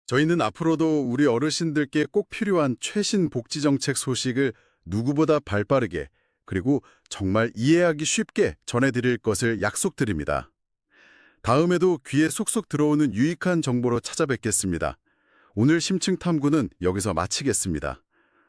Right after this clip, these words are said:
함께해 주셔서 진심으로 감사합니다. 혹시 오늘 이야기를 들으시면서 문득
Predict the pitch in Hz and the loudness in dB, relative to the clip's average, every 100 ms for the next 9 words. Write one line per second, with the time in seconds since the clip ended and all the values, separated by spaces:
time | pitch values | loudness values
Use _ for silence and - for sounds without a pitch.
0 | _ 185 185 190 160 147 139 139 127 - | _ -2 2 2 2 0 0 0 -2 -2
1 | 127 120 123 120 117 95 104 120 90 71 | 0 2 2 2 0 0 0 0 -2 -4
2 | 67 - _ _ _ _ _ - 202 233 | -8 -12 _ _ _ _ _ -6 0 2
3 | 151 165 180 135 160 156 160 131 127 143 | 4 2 2 2 2 2 -2 0 -2 0
4 | 151 147 139 131 175 76 - _ 104 131 | 2 2 2 0 -2 -2 -8 _ -2 0
5 | 131 151 | 2 -2